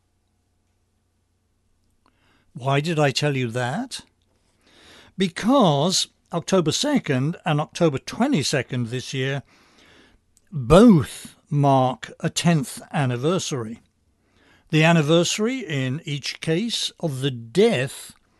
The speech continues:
of an important race realist. My fellow race realists, bow your heads in acknowledgement.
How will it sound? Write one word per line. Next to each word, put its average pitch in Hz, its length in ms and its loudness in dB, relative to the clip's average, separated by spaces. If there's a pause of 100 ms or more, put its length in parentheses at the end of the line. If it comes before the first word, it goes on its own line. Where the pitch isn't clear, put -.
(440)
of 180 180 0
an 190 100 4
important 131 720 0 (100)
race 127 520 -10
realist. 143 800 -6 (2250)
My 147 140 0
fellow 170 580 4
race 151 340 -4 (140)
realists, 175 760 -4 (680)
bow 131 400 -2
your 175 240 2
heads 170 540 -2
in 185 180 -4
acknowledgement. 123 840 -6